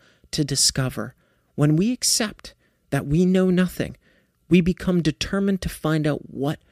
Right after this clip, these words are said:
we do not know, to embark on a life of endless discovery. This week's shout out is by Rufaro, who sent me a D M on Instagram. "I don't even know where to start with how grateful I am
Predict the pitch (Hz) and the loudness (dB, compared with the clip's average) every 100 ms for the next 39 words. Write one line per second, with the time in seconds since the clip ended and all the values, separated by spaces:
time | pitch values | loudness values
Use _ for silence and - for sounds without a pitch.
0 | _ _ 156 151 151 151 131 123 - _ | _ _ -4 -2 0 0 0 -2 -6 _
1 | _ 131 127 107 117 - _ _ - - | _ -4 -2 -2 -6 -14 _ _ -12 -2
2 | 160 143 123 160 185 - - - _ _ | 2 2 0 -2 -4 -6 -14 -20 _ _
3 | _ 156 160 147 139 139 - - _ 147 | _ 0 2 2 2 0 -4 -16 _ -6
4 | 127 - 147 147 143 - - - - 123 | -6 -4 -2 0 0 -2 -2 -2 -2 -4
5 | 117 117 - _ _ _ _ _ _ - | -6 -12 -14 _ _ _ _ _ _ 0
6 | - 220 185 - 170 170 175 - - - | 0 0 -2 -2 0 0 -2 -4 -20 -6
7 | 147 139 143 139 131 - 160 175 175 156 | -4 0 0 0 -2 -4 -2 0 0 0
8 | - - - 156 - 151 156 139 127 139 | -4 -16 -6 0 0 0 0 0 0 0
9 | 131 123 - 135 156 - 160 165 160 160 | 0 -2 -6 -2 -2 -2 0 0 0 -2
10 | - - _ 156 139 185 240 262 233 202 | -10 -20 _ -2 2 2 4 2 4 4
11 | 190 147 143 143 - 139 - 131 - - | 4 4 2 2 -2 -4 0 -2 -2 -4
12 | 143 131 123 131 135 - 143 127 127 123 | -2 -2 -2 -2 -2 -2 -2 0 -2 -4
13 | 120 | -6